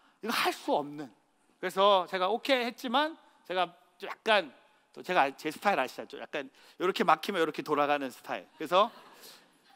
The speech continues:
할 얘기 다 했죠. 어, 믿음, 소망, 사랑 얘기 다 했어요. 근데 제가 주례하기 전에 두 사람이 이제 결혼식 할 때, 저는 결혼 주례할 때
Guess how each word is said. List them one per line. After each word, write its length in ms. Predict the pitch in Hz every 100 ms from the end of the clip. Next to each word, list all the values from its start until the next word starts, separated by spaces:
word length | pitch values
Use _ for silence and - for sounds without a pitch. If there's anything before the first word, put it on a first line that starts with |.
| _ _ -
할 180 | - 247
얘기 120 | 214
다 120 | -
했죠. 380 | 147 135 123 101 _ _ _ _ _
어, 260 | 98 - - _ _ _ _
믿음, 640 | - 160 165 185 170 143 - _ _
소망, 680 | - 196 180 175 160 139 -
사랑 420 | - - 190 180
얘기 220 | 123 123 131
다 180 | -
했어요. 320 | 120 123 - - _ _ _ _ _ _
근데 160 | 190
제가 220 | 208 220
주례하기 460 | 226 208 240 247 226
전에 460 | 196 180 220 147 - _ 131 139
두 160 | 156
사람이 340 | 160 180 175 160
이제 100 | 139
결혼식 480 | 139 143 151 156 147
할 140 | 131
때, 400 | - 135 135 113 _ _
저는 220 | - 156
결혼 260 | 151 151 160
주례할 420 | 135 147 147 123
때 240 | 151 156